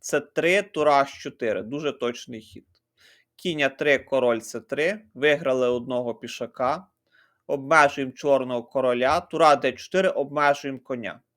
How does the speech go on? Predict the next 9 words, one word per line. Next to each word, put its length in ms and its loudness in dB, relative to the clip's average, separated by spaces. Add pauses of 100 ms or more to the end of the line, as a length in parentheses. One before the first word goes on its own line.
(300)
І 100 -2
в 60 -8
чорних 400 4
скоро 360 0
закінчуються 760 -6
ходи. 360 -8 (720)
Король 340 6
Б 160 -2
три, 420 -2